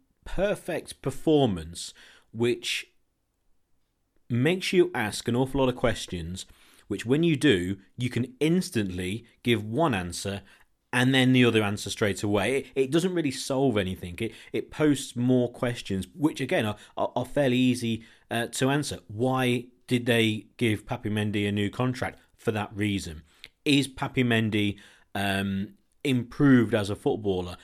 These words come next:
No, but he was good enough. Did he give anyone concern when you saw him on the team sheet? Yes, I think he still does.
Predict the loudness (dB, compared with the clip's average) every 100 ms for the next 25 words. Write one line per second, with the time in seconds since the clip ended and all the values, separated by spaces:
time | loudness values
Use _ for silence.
0 | _ 2 4 4 4 0 0 2 -2 2
1 | 2 2 -2 -8 -14 -20 -20 -14 2 4
2 | 4 -2 2 4 6 4 -2 -10 _ _
3 | _ _ _ _ -4 4 6 6 2 2
4 | 0 -2 -4 -2 0 0 0 -2 -2 0
5 | 0 2 0 -2 -2 -2 0 0 0 -4
6 | -20 _ _ -10 0 0 0 -4 -10 -10
7 | -6 -4 -2 -4 -4 -6 -4 0 0 2
8 | 2 2 -4